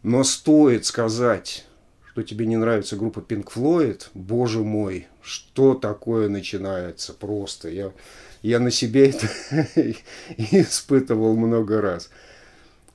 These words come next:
Когда пишешь, хотя в основном это интернет-аудитория, потому что я знаю очень много, очень многих, э, отличных музыкантов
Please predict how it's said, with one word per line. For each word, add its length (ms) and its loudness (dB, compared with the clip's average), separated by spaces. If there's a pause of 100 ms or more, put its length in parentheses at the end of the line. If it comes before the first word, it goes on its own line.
Когда 380 2
пишешь, 680 -8 (460)
хотя 380 4
в 60 4
основном 460 4
это 180 2
интернет-аудитория, 1000 -2 (960)
потому 300 -6
что 360 -4 (1400)
я 380 -2
знаю 480 2
очень 340 0
много, 640 -2 (1900)
очень 220 -4
многих, 640 -4
э, 480 -12
отличных 460 -10
музыкантов 580 -4